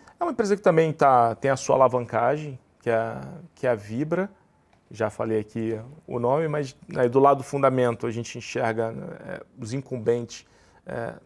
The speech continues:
nesse novo momento com bastante também poder de barganha, é, pra operar no mercado de distribuição de combustível, atratividade de, de múltiplo, né, de valuation,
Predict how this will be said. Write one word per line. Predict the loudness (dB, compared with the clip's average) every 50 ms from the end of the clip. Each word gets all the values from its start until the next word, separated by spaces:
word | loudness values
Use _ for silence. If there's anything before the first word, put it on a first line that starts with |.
| _
nesse | -12 -10 -10 -8 -6 -2
novo | -2 -2 -2 -2 -4
momento | -6 -6 -4 -4 -6 -8 -8 -12 -14
com | -14 -10 -4
bastante | -4 -4 -6 -6 -10 -10 -10 -10 -10
também | -10 -10 -10 -10
poder | -10 -10 -10 -8 -8
de | -8 -4
barganha, | -4 -4 -4 -4 -6 -6 -4 -4 -4 -4 -6 -10 -12 _ _ _ _ _ _ -14
é, | -12 -12
pra | -8 -6 -6 -4
operar | -4 -2 -4 -4
no | -4 -4
mercado | -6 -8 -8 -6 -4 -4 -4 -4 -6
de | -8 -10 -12
distribuição | -14 -14 -14 -12 -12 -12 -10 -10 -12
de | -12
combustível, | -12 -14 -14 -14 -14 -12 -10 -10 -8 -4 -2 -2
atratividade | -2 -2 -4 -8 -14 -10 -10 -6 -2 0 0 0 0 -2 -6 -10
de, | -8 -8 -8 -8 -10 -12
de | -14 -14 -12
múltiplo, | -10 -8 -6 -6 -6 -8 -10 -14 -16 -14
né, | -12 -12
de | -12 -8
valuation, | -4 -4 -2 -2 -2 -4 -4 -4 -6 -8 -10 -10 -12